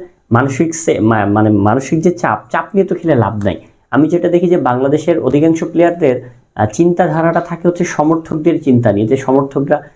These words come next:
আহ, দুয়োধুরি যেমন ভুয়া ভুয়া, এটা সেটা, এটা বলতেই পারে। Even এমনও হয় কিছু সমর্থক রয়েছেন যে, আহ, ফ্যামিলি নিয়েও কথা বলেন। এই যে মানসিক একটা চাপ থাকে, সেই জিনিসটাকে কাটিয়ে উঠে মাঠে পারফরম্যান্সের দিকে আমাদেরকে,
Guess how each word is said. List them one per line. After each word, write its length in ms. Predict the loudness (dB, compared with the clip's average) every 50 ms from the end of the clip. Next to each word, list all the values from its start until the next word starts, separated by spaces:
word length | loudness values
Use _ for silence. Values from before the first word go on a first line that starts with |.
| _ _ _
আহ, 100 | -2 0
দুয়োধুরি 400 | 2 4 2 2 2 2 0 2
যেমন 280 | 2 2 2 2 2 4
ভুয়া 240 | 4 4 4 4 2
ভুয়া, 300 | 2 0 2 2 4 2
এটা 180 | 2 2 0
সেটা, 240 | -2 -4 -4 -2 0
এটা 360 | 0 0 2 2 0 -2 -2 -8 -18 _ _ _ _ _ _ _ _ _ _ _ _ _ _ _ 2
বলতেই 380 | 4 4 4 2 2 2 2 2
পারে। 260 | 2 0 0 0 2
Even 220 | 2 2 2 2 0 0 -4 -10 -16 -20 _ _ _
এমনও 280 | 0 2 2 2 2 2
হয় 220 | 0 0 0 0 0
কিছু 200 | -2 -2 -2 -2
সমর্থক 440 | -2 0 0 0 0 -2 0 2 2
রয়েছেন 260 | 0 2 2 0 2
যে, 100 | 2 2 0 -2
আহ, 220 | -10 -8 -6 -6
ফ্যামিলি 400 | -6 -2 0 2 2 4 4 4
নিয়েও 160 | 6 4 4 4
কথা 240 | 2 -2 -2 -4 -4
বলেন। 220 | -2 -2 -2 -2 -4 0 2
এই 120 | 2 2
যে 100 | 4 0
মানসিক 480 | 0 0 0 -2 -2 -2 -2 -2 -2 -2
একটা 220 | -2 -2 -4 -4
চাপ 220 | -2 -2 -2 -2 -2 -6
থাকে, 280 | -6 -8 -4 -4 -6 -6 -6 -12 -20 _ _ _
সেই 200 | -4 2 2 2
জিনিসটাকে 480 | 4 4 2 0 0 0 -4 -2 -2 -2
কাটিয়ে 440 | -2 -2 -4 -4 -4 -2 0 2 4
উঠে 400 | 4 4 2 2 0 0 0 0 -4 -12 _ _ _
মাঠে 280 | 0 0 0 0 -2 0
পারফরম্যান্সের 540 | 0 0 -2 0 0 0 0 0 2 0 0
দিকে 280 | 2 2 2 0 0
আমাদেরকে, 600 | 2 0 0 2 2 0 0 0 0 0 0 0